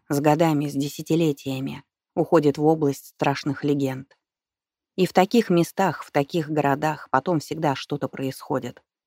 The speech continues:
Вот случилось. Смерть на перекрестке дорог. И что-то непременно случится еще. Но пока на горизонте маячит лишь одно: осмотр дачи Лопахина в поселке Баковка.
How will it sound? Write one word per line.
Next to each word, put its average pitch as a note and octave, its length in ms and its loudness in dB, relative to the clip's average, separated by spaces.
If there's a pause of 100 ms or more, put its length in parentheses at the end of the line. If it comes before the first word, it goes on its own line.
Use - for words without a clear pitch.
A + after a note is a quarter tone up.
(720)
Вот D#3 240 4
случилось. C#3+ 680 -4 (200)
Смерть G3+ 460 0
на C#3+ 120 4
перекрестке C#3+ 640 -2
дорог. C#3 420 -4 (800)
И F3+ 80 0
что-то A3 280 2
непременно E3 540 4
случится - 560 -6
еще. D#3 460 -6 (800)
Но D#3+ 200 8
пока D3+ 300 4
на D3 120 4
горизонте C#3+ 540 2
маячит C#3+ 500 0
лишь C#3 240 0
одно: C#3 400 -2 (220)
осмотр D#3+ 500 0
дачи D#3 280 0
Лопахина C#3+ 560 0
в - 60 -8
поселке C#3+ 480 -2
Баковка. C#3 580 -4